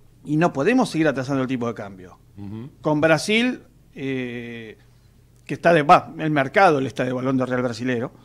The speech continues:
Speaker 2: Sí.
Speaker 1: eh, por las dudas políticas que hay de las elecciones presidenciales.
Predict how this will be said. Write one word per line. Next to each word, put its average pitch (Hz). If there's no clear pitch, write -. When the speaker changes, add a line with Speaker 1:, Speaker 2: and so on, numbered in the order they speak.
Speaker 2:
Sí. 98
Speaker 1:
eh, 123
por 208
las 160
dudas 233
políticas 180
que 170
hay 196
de 214
las 143
elecciones 147
presidenciales. 131